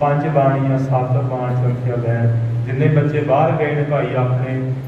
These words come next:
ਸੋ ਉਹਨਾਂ ਨੂੰ ਬੇਨਤੀ ਕਰਿਆ ਕਰੋ ਭਾਈ, ਕਿਉਂਕਿ ਬਾਹਰ ਪਤਾ ਕਿਹਦਾ ਆਸਰਾ ਹੁੰਦਾ ਹੈ? ਆਪਾਂ ਤੇ ਇੱਥੇ ਬੈਠੇ ਆ, ਬਾਹਰ ਸਤਿਗੁਰ ਦੀ ਬਾਣੀ ਦਾ ਆਸਰਾ ਹੁੰਦਾ ਹੈ। ਜਦੋਂ ਸਾਡੇ ਬੱਚੇ ਗੁਰੂ ਘਰ ਦਰਸ਼ਨ ਕਰਨਗੇ,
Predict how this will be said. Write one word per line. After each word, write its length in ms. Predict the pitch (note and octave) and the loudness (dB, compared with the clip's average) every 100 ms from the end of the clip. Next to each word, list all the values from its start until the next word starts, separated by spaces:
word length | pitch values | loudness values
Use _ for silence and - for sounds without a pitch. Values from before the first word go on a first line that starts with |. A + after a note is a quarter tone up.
| - - | -10 -6
ਸੋ 80 | |
ਉਹਨਾਂ 300 | D3+ D#3 F3+ | -2 0 0
ਨੂੰ 160 | F3 E3+ | 0 0
ਬੇਨਤੀ 440 | C#3+ C3+ C3+ C#3 | 0 0 -2 -2
ਕਰਿਆ 260 | C#3+ C3+ C3+ | -2 0 -2
ਕਰੋ 320 | C3+ C#3 C#3 C#3+ | -2 -4 -2 0
ਭਾਈ, 420 | B2+ B2 C3 - B2 - | 0 0 0 0 -2 -4
ਕਿਉਂਕਿ 320 | C#3+ C#3 C#3 D#3 | -4 -4 -4 -2
ਬਾਹਰ 300 | C3 C#3+ C#3+ | 2 2 2
ਪਤਾ 200 | D3+ E3+ | 0 -2
ਕਿਹਦਾ 280 | E3+ E3+ E3+ | -4 -2 0
ਆਸਰਾ 300 | E3+ D#3+ D#3+ | 0 0 0
ਹੁੰਦਾ 220 | - A#2+ | -2 -4
ਹੈ? 260 | A#2+ - - - | -4 -4 -4 -2
ਆਪਾਂ 280 | C3 B2+ D3 | -2 0 -2
ਤੇ 80 | E3+ | -2
ਇੱਥੇ 220 | E3 - | -4 -4
ਬੈਠੇ 440 | F3 D3+ D3+ D3+ D3+ | -2 0 0 0 2
ਆ, 160 | D3 D3 - - - | 0 -2 -6 -10 -2
ਬਾਹਰ 280 | C3+ C3+ C3 | 2 2 2
ਸਤਿਗੁਰ 520 | C#3 C3+ C3+ C3 C#3 | -2 -2 -4 -6 -6
ਦੀ 100 | D3+ | -6
ਬਾਣੀ 340 | D3 C3 B2+ | -4 -4 -2
ਦਾ 100 | C3+ | 0
ਆਸਰਾ 320 | C#3+ - D3+ D3 | 0 0 -2 -2
ਹੁੰਦਾ 220 | B2+ A#2+ | -2 -4
ਹੈ। 120 | A#2+ - - - C3+ | -6 -6 -8 -8 -6
ਜਦੋਂ 180 | C3+ | -4
ਸਾਡੇ 340 | D3+ C#3+ B2+ - | -2 0 0 -2
ਬੱਚੇ 380 | - B2+ C3 D3 | -2 -4 -4 -6
ਗੁਰੂ 340 | C#3+ C3 - | -6 -2 -2
ਘਰ 200 | D#3 C#3+ | 2 0
ਦਰਸ਼ਨ 500 | - C3+ C3+ D#3 D3+ | 0 -2 -2 -2 0
ਕਰਨਗੇ, 600 | C#3 C#3 C#3+ C#3+ C#3 - | 0 0 -2 -2 -2 -4